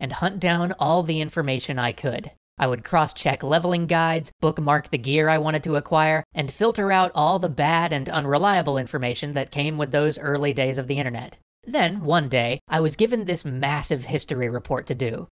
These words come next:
and as I started looking into it, I felt so clever because I realized I could use the same techniques to find out everything I needed to know for this paper. I could do it quickly and efficiently because I knew how to hunt for this stuff,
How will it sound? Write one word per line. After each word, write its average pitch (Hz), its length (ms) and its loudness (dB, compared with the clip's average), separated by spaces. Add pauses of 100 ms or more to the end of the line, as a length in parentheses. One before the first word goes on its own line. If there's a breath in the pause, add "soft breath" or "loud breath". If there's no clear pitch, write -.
(140)
and 175 160 0
as 285 180 0
I 294 140 0
started 233 440 0
looking 196 280 -2
into 156 260 -2
it, 131 140 0 (100)
I 170 100 0
felt 214 320 0
so - 320 -4
clever 135 420 0
because 151 360 0
I 202 140 2
realized 202 640 2 (100)
I 262 140 0
could 254 180 -4
use 214 280 -2
the 170 120 0
same 214 360 -4
techniques 190 720 -4
to 170 80 0
find 165 320 -2
out 147 260 2
everything 175 480 0
I 160 120 0
needed 151 280 -2
to 156 80 -2
know 135 220 2
for 156 120 -4
this 123 160 -4
paper. - 460 -6 (160)
I 202 120 4
could 233 160 0
do 233 160 2
it - 140 0
quickly 254 440 0
and 220 200 -2
efficiently 135 580 -2
because 208 360 0 (100)
I 190 220 -2
knew 214 320 2
how 165 180 2
to 190 80 0
hunt 254 240 -4
for 160 140 0
this 127 180 -6
stuff, - 440 -8